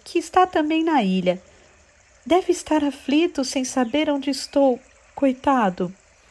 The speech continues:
O homem não respondeu e convidou Henrique para dar uma volta.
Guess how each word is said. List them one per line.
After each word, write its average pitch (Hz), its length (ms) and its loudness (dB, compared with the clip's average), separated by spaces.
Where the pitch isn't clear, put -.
O 339 160 6
homem 294 320 2
não 240 160 0
respondeu 185 760 -2
e 202 80 -4
convidou 240 560 -2
Henrique 202 460 -4
para 175 200 -4
dar 202 200 0
uma 208 180 -2
volta. 117 440 -10